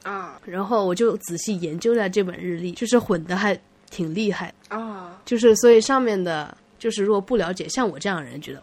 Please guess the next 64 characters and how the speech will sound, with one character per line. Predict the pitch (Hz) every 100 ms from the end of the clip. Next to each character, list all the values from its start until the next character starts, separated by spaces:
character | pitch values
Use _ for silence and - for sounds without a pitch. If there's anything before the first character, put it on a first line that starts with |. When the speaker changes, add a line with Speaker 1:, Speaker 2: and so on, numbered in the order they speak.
| -
Speaker 2:
，“哇， | - - - -
真 | 165 175
厉 | 165
害， | 151 - -
又 | 190
有 | 160
农 | 160 151
历， | 196 190
Speaker 1:
<laughs> | 196
Speaker 2:
又 | 208
有 | 185 147 143 - - -
戊 | 214 196
戌， | - 202 202
什 | 202 175
么， | 143 131
又 | 151 170
有， | 151 127 113 - _
还 | -
有， | 175
还 | 185 170
有 |
Monday、 | 175 180 185 240 208 151
February | - 196 185 196 170 131 117 147
什 | 139
么 | 135
东 | 139 151
西。” | - - -
对， | 170
就 | 165 180
是 | 175
感 | 151
谢 | 151 185
那 | 185
位 | 175
听 | 165 196 190
众， | 202 - - - _
就 | 175
是 | 160 165
帮 | 185 170
我 | 160
上 | - 180
了 | 160
一 | 143
课 | - 165 135
关 | 170 165
于 | 147
天 | 147 185 175
干 | 180
地 | 180 160
支 | 160 165
纪 | 180 165
年 | 120 147
法、 | 156 95 - -
纪 | 175 175
月 | 180
法、 | 160 -
纪 | 151 175
日 | 170 175
法 | 151 135 -
的 | 110
一 | -
个 | 147
规 | - 170 165
律。 | 175